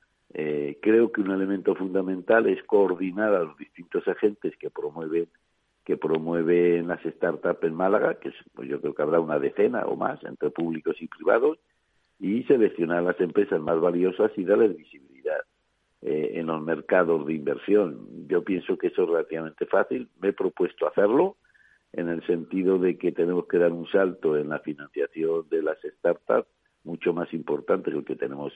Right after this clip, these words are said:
el que tenemos en estos momentos, pero lo primero es, es saber cuántas startups de valor, al menos en, en, en el criterio de los promotores de estas incubadoras o aceleradoras, e intentar ofrecer al mercado un ramillete de,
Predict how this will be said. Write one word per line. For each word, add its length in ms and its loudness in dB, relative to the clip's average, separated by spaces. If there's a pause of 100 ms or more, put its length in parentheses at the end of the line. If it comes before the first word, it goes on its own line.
(120)
el 160 -10
que 140 -8
tenemos 320 -8
en 120 -4
estos 200 -8
momentos, 500 -4 (400)
pero 160 4
lo 100 6
primero 420 0
es, 120 -6
es 180 -2
saber 460 2
cuántas 380 2
startups 580 -2
de 100 4
valor, 600 4
al 180 -4
menos 300 -10 (720)
en, 340 -2 (200)
en, 580 -6
en 160 -4
el 160 -2
criterio 600 2
de 100 6
los 160 2
promotores 840 2
de 240 0
estas 260 -4
incubadoras 640 0
o 80 -2
aceleradoras, 800 0 (560)
e 40 -6
intentar 680 -2
ofrecer 440 2
al 120 2
mercado 580 2
un 260 2
ramillete 760 2
de, 360 -2